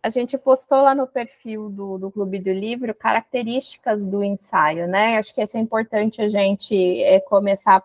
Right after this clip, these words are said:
pelo gênero, é, porque, é, a estrutura, a temática, a linguagem determina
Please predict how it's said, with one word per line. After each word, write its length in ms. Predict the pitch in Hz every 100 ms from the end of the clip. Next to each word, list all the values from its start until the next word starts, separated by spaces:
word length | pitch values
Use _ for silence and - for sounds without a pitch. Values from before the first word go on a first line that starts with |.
| _
pelo 300 | 196 180 180
gênero, 600 | 180 214 240 226 185 180 - _ _ _ _ _
é, 960 | - 208 214 208 208 208 202 202 196 202 - _
porque, 920 | - 233 254 - 254 240 240 240 233 - _ _ _
é, 380 | 220 226 220 220
a 300 | - 214 214
estrutura, 1040 | 214 - 226 - 285 294 277 262 247 226 220
a 40 |
temática, 1300 | 220 208 226 240 240 226 226 - 226 - 220 208 196
a 40 |
linguagem 1500 | 202 196 202 220 240 240 233 226 196 208 208 208 208 208 196 _ _
determina 1000 | 220 233 254 254 254 254 262 262 262